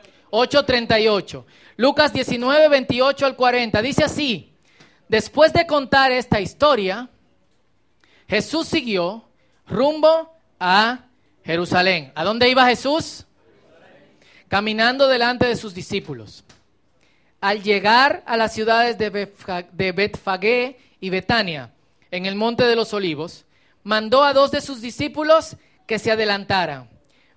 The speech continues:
"Vayan a la aldea que está allí", les dijo. "Al entrar, verán un burrito atado que nadie ha montado jamás.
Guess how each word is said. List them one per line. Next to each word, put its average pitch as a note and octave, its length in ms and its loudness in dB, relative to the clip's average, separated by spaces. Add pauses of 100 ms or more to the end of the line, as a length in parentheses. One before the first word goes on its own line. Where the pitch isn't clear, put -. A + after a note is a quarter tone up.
"Vayan B3 420 2
a D4+ 60 0
la C4+ 100 0
aldea A3+ 360 -2
que A#3 60 -10
está G3+ 180 -4
allí", F3 400 -10 (160)
les E3 160 -12
dijo. D#3+ 380 -12 (800)
"Al F#3 180 0
entrar, G3+ 640 0 (320)
verán A#3+ 300 0
un D#4+ 120 -4
burrito C#4 380 -2
atado G3 480 -2 (240)
que A3+ 160 -4
nadie C#4 600 -2
ha B3 260 2
montado A3 880 -2 (120)
jamás. F3 840 -6